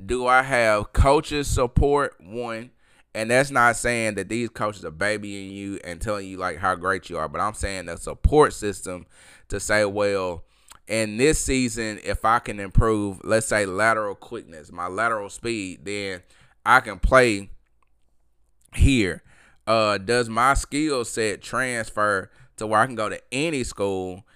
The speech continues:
and be a baller? Like, I'm saying, I'm saying this to, like, look in the mirror and be real with yourself. As athletes, I know we all, you all, we all, I was one,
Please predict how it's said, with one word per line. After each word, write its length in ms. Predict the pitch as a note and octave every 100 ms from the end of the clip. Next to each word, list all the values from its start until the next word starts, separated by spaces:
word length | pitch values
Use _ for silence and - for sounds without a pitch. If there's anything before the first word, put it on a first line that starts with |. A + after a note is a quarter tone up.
| _ -
and 200 | G2+ G#2
be 180 | A2 G#2
a 140 | F#2
baller? 500 | E2 G#2+ A#2 G2+ -
Like, 140 | G2 A2
I'm 140 | E3
saying, 480 | E3 C3 A#2+ G#2+ F#2
I'm 120 | B2+
saying 240 | C#3+ B2
this 160 | B2+ B2
to, 80 | G#2+
like, 280 | G#2+ G#2 F2
look 220 | A#2+ A#2+
in 80 | G#2+
the 60 |
mirror 220 | G2+ A2
and 80 | G2+
be 140 | G2+ F#2+
real 200 | A2+ A2
with 80 |
yourself. 300 | G2+ G2 D#2+ - - - -
As 200 | A2 A2
athletes, 720 | - B2 C3+ C#3 C3 C3+ - - - -
I 140 | A2 A#2+
know 220 | A#2 A2+
we 200 | A2 -
all, 560 | G2 G#2+ A2 G#2+ G#2 G#2 _ _
you 240 | G2 A#2 A2+ -
all, 640 | A2 A2 G#2 G2+ G2+ - _ -
we 320 | G2 C3 B2+
all, 600 | - G#2 G2+ G2 F#2+ E2+ - _ -
I 160 | A2+
was 340 | A2+ A#2+ A#2 A#2
one, 440 | A2+ A2 G#2